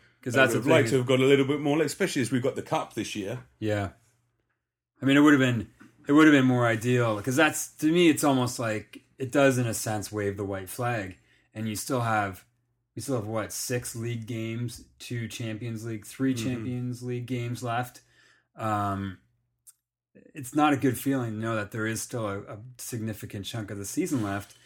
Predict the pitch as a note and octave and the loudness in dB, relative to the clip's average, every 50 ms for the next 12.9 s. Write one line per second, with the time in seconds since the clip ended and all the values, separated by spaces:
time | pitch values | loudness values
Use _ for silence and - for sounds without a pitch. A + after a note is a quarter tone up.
0 | _ _ _ _ _ _ _ _ B2 B2 B2 A#2+ A#2 A#2 - D3+ C#3+ C#3+ C#3 - | _ _ _ _ _ _ _ _ -2 -2 0 0 -2 -2 0 0 0 0 -2 -4
1 | C3+ A#2 G#2+ - - C3 C3+ C3+ A#2 G2+ G2+ G2 G#2+ G#2+ G#2 G2+ G2+ G2 - _ | -4 -4 -4 -4 -4 -2 -2 -2 -2 -2 -4 -6 -6 -6 -6 -8 -8 -10 -14 _
2 | _ _ _ _ _ _ B2 - - - C#3+ C3+ B2 B2+ B2+ B2 B2+ B2+ B2 B2 | _ _ _ _ _ _ -14 -12 -2 0 2 2 2 0 -2 -2 -2 -2 -2 0
3 | A#2 A2+ A2 G#2 G2+ G2 - - A#2 A#2 A#2+ A2+ G#2+ G2+ G#2+ G2+ G2 G2 G2+ A#2 | 0 -2 -2 -2 -4 -4 -6 -4 -2 0 0 0 -2 -2 -6 -6 -8 -8 -10 -8
4 | A#2 G#2 G2 G2 F#2+ G2 G#2+ G#2+ F#2+ _ _ - A2+ G2 G#2+ A#2+ A#2 A2+ A2+ A2 | -6 -6 -6 -6 -6 -8 -10 -12 -16 _ _ -6 -4 -4 -4 -4 -4 -6 -6 -6
5 | G#2 G2 - - - - D3+ E3 C#3 A2 G#2+ G#2+ G2+ - _ _ _ _ _ _ | -6 -8 -10 -8 -4 -2 0 0 0 0 -2 -6 -10 -12 _ _ _ _ _ _
6 | _ _ _ _ _ _ A2+ A2 A2 G#2+ G#2+ G#2+ G#2 G#2 G2+ G2+ - _ _ _ | _ _ _ _ _ _ -8 -6 -4 -4 -4 -4 -6 -8 -10 -12 -16 _ _ _
7 | _ _ _ - C3 B2+ B2+ A#2+ G2 B2 B2 B2+ G#2+ G#2 G#2+ G#2+ - _ _ _ | _ _ _ -4 -2 0 0 0 0 0 0 0 0 -2 -4 -6 -10 _ _ _
8 | - A2 A2+ A#2 A#2+ A#2 A2+ A2 G#2 G2+ G#2+ A2+ B2 A#2+ G#2+ G2+ G2+ G2+ G#2 A2 | -10 -4 -2 -2 -2 -2 -4 -6 -6 -6 -6 -6 -6 -6 -4 -4 -4 -6 -6 -8
9 | - _ _ G#2+ G2+ G2+ G2 G2 G2 G2+ G2+ A2 - A#2 A2 A2+ A2+ A#2 A2 G2+ | -12 _ _ -10 -8 -8 -6 -6 -6 -6 -8 -10 -10 -10 -8 -6 -4 -4 -4 -6
10 | G#2 G2 G#2 A2+ A2+ - A#2+ G#2+ G2 F2+ F#2+ F2+ - G2+ G2 F#2+ F#2+ F#2+ - _ | -6 -6 -8 -8 -6 -6 -8 -8 -8 -8 -10 -10 -8 -8 -8 -8 -8 -10 -14 _
11 | _ _ _ _ _ _ _ _ _ _ _ _ _ _ - - - B2 G#2 G#2 | _ _ _ _ _ _ _ _ _ _ _ _ _ _ -18 -12 -8 -8 -6 -6
12 | G2 - A2 G2+ G2 F#2 - _ G#2 G2 F#2+ G2 G2+ G2 F2+ F2+ E2+ - | -6 -6 -4 -4 -6 -6 -8 _ -8 -6 -6 -4 -4 -4 -6 -8 -12 -14